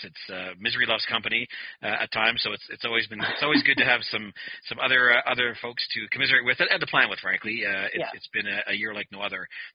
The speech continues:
Speaker 1: so it's, it's always good, uh, as, as
Speaker 2: Mm.
Speaker 1: we're kind of testing out ideas and, and sharing what we know. Uh, groups like yourselves are, are doing the same thing. So,
Speaker 2: Mm-hmm.
Speaker 1: uh, certainly our members that are also members of yours,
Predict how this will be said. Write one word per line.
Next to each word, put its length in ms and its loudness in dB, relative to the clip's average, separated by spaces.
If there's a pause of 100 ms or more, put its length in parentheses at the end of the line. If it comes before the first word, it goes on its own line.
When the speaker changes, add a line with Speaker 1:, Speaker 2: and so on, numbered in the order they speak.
(120)
Speaker 1:
so 160 -2
it's, 240 -8
it's 160 -12
always 320 -6
good, 240 -10
uh, 320 -8
as, 80 -14 (160)
as 80 -12
Speaker 2:
Mm. 40 -14
Speaker 1:
we're 120 -14
kind 160 -6
of 60 -12
testing 340 -8
out 160 -14
ideas 480 -6
and, 160 -18 (320)
and 320 -8
sharing 300 4
what 80 -8
we 120 2
know. 360 2
Uh, 360 4
groups 240 -10
like 140 -4
yourselves 420 -2
are, 220 -12
are 20 -12
doing 160 -12
the 140 -12
same 160 -10
thing. 240 -10
So, 80 -10
Speaker 2:
Mm-hmm. 480 -18
Speaker 1:
uh, 160 -8 (240)
certainly 240 -2
our 160 6
members 400 4
that 80 2
are 100 4
also 200 2
members 260 -2
of 60 -8
yours, 260 -2